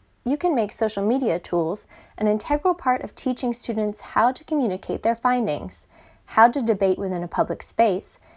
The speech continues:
and with whom to engage to get feedback on the relevance and timeliness of their questions.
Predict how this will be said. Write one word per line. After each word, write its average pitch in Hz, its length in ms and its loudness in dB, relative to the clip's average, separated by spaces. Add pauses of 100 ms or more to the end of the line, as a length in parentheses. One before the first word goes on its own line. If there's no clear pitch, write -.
(280)
and 226 80 2
with 220 180 4
whom 330 260 2
to 269 140 -4
engage 185 540 0
to 208 80 -4
get 185 160 -2
feedback 202 640 -2 (120)
on 190 80 0
the 180 100 -2
relevance 240 640 2
and 214 160 -2
timeliness 180 680 0
of 185 100 -6
their 196 160 2
questions. - 720 -8